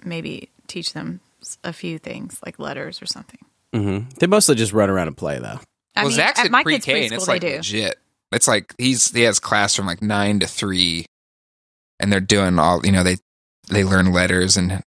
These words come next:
Speaker 3: reading and math and stuff like that.
Speaker 1: Yeah.
Speaker 2: I feel like mine just run around and throw
Speaker 1: Mine don't.
Speaker 2: things.
Speaker 1: Mine don't have very much academic stuff. She
Speaker 2: No.
Speaker 1: does have classes, but she's only there for, like, three hours.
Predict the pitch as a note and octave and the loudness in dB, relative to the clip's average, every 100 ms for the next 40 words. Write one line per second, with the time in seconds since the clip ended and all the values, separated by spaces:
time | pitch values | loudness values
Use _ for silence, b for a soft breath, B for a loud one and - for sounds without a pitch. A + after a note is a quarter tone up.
0 | - F#2+ F#2 F#2 E2+ F2+ F2 - - - | -2 0 2 2 2 2 0 -2 -4 -2
1 | - - - - - - E3 - - G#4 | -2 -4 -6 -4 -2 -2 -2 -2 2 4
2 | A3+ A2+ A#2 C3 A2 F#2 G2 G#2 G2+ F#2+ | 4 2 4 4 2 -2 -2 0 0 0
3 | F#2+ F#2+ F#2 - G3+ G3+ A3+ A3 F3+ D#3 | -2 -2 -2 -2 0 2 4 4 2 0
4 | - - - F#3+ G3 F#3 F3+ F#3 E3+ _ | -8 -10 -4 -2 0 -2 -4 -4 -6 _
5 | _ _ - E3+ E3 D#3 - - - E3 | _ _ -2 -2 -2 -4 -4 -6 -6 -8
6 | E3 F3+ - - - - G#3+ G#3 B3 B3+ | -8 -10 -12 -8 -6 -6 -2 2 2 4
7 | C4 - A#3 G3+ F#3+ F3 D#3+ F3+ G#3+ G3+ | 2 2 2 2 -2 -8 -8 -4 -2 0
8 | F#3 E3+ E3 - - - - E3 D#3 - | 0 0 -4 -6 -10 -10 -10 -8 -8 -8
9 | - B2+ - - | -8 -6 -8 -12